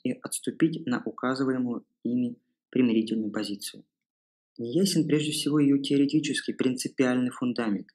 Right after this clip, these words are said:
Есть ли свободное судейское усмотрение само по себе благо или же зло? Если оно благо, то зачем ограничивать его какими-то пределами действительной необходимости? Если же оно зло,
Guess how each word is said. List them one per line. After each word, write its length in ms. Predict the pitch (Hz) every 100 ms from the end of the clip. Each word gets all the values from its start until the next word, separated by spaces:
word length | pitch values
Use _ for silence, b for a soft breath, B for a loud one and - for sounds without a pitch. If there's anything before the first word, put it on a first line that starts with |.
| _ _ _ _
Есть 440 | 101 127 196 -
ли 140 | 170 -
свободное 540 | - 127 123 143 135
судейское 520 | 123 123 123 131 - -
усмотрение 640 | - - 107 - 190 165
само 300 | - 117 156
по 100 | 143
себе 280 | - 120 107
благо 560 | 104 135 190 123 - _ -
или 160 | 131
же 180 | 131 127
зло? 380 | 117 120 104 - _ _ _ _ _ _ -
Если 420 | 120 143 - 143
оно 200 | 131 139
благо, 600 | 135 156 202 190 110 - - _ _
то 100 | 117
зачем 380 | 123 190 190
ограничивать 640 | 151 143 135 127 - 170 175
его 100 | 160
какими-то 460 | 135 - 143 151 151
пределами 640 | - 120 - 120 139 147
действительной 540 | 123 - 131 - 120
необходимости? 920 | 123 127 - 139 139 117 95 - - _ _ _ _ _ _ _ -
Если 380 | 104 135 -
же 200 | 117 110 -
оно 260 | 113 107
зло, 480 | 95 120 156 208 -